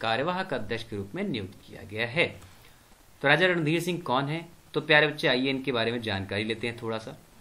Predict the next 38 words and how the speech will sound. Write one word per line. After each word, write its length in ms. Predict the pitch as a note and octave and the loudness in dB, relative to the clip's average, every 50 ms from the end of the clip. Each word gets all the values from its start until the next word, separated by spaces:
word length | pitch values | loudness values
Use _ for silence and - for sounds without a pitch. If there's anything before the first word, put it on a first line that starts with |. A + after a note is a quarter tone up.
| - - - - - - - - - - - - | -20 -20 -20 -20 -20 -20 -20 -20 -20 -14 -4 0
ठीक 200 | D3+ C3 - - | 0 0 0 0
है, 80 | - | 2
राजा 200 | A#2 C#3 D#3+ F#3 | 4 6 6 8
रणधीर 300 | G3 F#3+ F#3 F3 F3+ F3+ | 6 6 6 4 2 0
सिंह 160 | F3+ F3 F3+ E3 | 0 0 -4 0
को 240 | F3 F3+ F#3 F3+ | 2 2 2 2
एशिया 500 | - - D3 D#3 D3+ D3+ D#3+ E3 E3+ E3+ | 2 0 0 0 0 0 0 2 4 4
ओलंपिक 420 | D#3 C#3+ C#3 C#3 C3 C3 C#3+ C3+ - | 4 4 4 0 0 0 -4 -6 -4
परिषद 180 | B2+ B2 B2+ B2 | -4 -4 -4 -4
के 80 | - C3+ | -6 -6
कार्यवाहक 540 | - B2+ A#2 A2+ A#2 A#2 A#2+ B2+ C#3+ C#3 - | -4 -2 -2 -2 0 -2 -4 -4 -6 -6 -8
अध्यक्ष 280 | A2+ G2+ A2 A2 G#2+ - | -10 -6 -6 -6 -6 -6
के 80 | A2+ | -6
रूप 180 | G#2+ G#2 G#2 - | -6 -6 -6 -6
में 80 | G#2 G2+ | -6 -4
नियुक्त 280 | G2 G2 G2 G2 - | -4 -4 -4 -6 -6
किया 180 | - A2+ A#2 A#2+ | -4 -2 -2 0
गया। 220 | B2+ D#3+ F#3+ G#3+ G#3+ - - - - - - - | 0 0 -2 -4 -6 -10 -16 -20 -20 -18 -8 -2
एशिया 360 | C#3+ E3 D#3+ D#3+ F3+ F#3+ G3 | 0 0 0 2 2 2 4
ओलंपिक 340 | F#3 F3+ E3+ E3 D#3 D#3+ - | 4 4 2 0 -2 -6 -6
परिषद 280 | - C#3 B2+ - D3+ - - - | -4 -4 -2 -2 -4 -6 -6 -6
की 240 | D3+ D#3 C#3+ C#3 C3+ | -4 -2 -2 -2 -4
स्थापना 520 | - - - - A#2+ A2+ - - E3 D3 - - - - - - - - - | -6 -10 -6 -2 -2 -2 0 0 -2 -4 -4 -4 -8 -16 -20 -20 -20 -20 -10
सोलह 400 | - - D#3 D#3+ E3+ F#3 F#3+ F#3+ | -2 0 2 4 6 6 6 6
नवंबर 420 | F3+ E3 D#3+ D#3 D#3 D#3 E3 D#3+ - C#3 | 6 6 4 4 4 2 0 0 -2 -2
उन्नीस 340 | B2+ B2 C3+ D#3 E3 - | -2 0 0 0 0 -2
सौ 80 | - C3+ | -2 -4
बयासी 420 | A2+ A2 G#2 G2+ G2 G2 - A#2 | -2 -2 -2 -2 -2 -4 -6 -10
को 160 | G#2 G#2 G#2 G2+ | -8 -6 -6 -6
हुई 220 | G2 A2 A2+ A2+ | -4 -2 -2 -4
थी 380 | A#2 - D#3 F3 G#3 G#3 - - - - - - | -4 -2 -2 -2 -2 -2 -6 -12 -18 -20 -8 0
और 140 | - C3 C#3 | 2 4 4
इसका 420 | D3+ D3 - - - - E3+ E3 C#3+ | 4 2 -2 -6 -2 4 6 6 6
जो 140 | B2 A#2+ | 4 2
headquarter 460 | A2+ A#2+ A#2 A#2 - F3 F3+ F3 F3+ D#3+ | -2 -2 -2 -2 2 2 2 2 0 -2
पड़ता 360 | - B2+ A#2+ A#2 B2 B2 B2 | -2 -2 -4 -2 0 0 0
है, 280 | B2 A#2+ A#2+ B2 B2 - - - - - - | 0 0 -2 -2 -4 -8 -14 -20 -20 -16 -10
वो 120 | - A#2+ | -6 -6